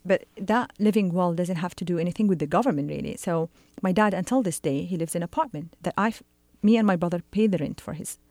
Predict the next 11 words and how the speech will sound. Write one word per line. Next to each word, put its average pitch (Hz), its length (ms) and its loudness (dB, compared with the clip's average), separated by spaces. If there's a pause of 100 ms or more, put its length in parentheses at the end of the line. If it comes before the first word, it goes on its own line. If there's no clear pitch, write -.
(240)
He - 80 -6
doesn't 208 200 4
own 254 160 8
a 214 40 6
house, 147 260 -8
for - 120 -12
example. - 440 -12 (520)
So 196 280 -2
you 247 220 4
have 269 320 -4
to 175 180 -4